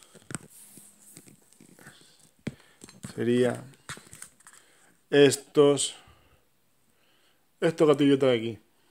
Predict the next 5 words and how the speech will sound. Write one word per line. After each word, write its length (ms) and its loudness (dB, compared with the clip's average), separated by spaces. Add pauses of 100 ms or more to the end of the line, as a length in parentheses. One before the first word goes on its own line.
(1120)
H 420 2
D 80 2
M 220 0
I 280 -4 (1160)
y 580 -6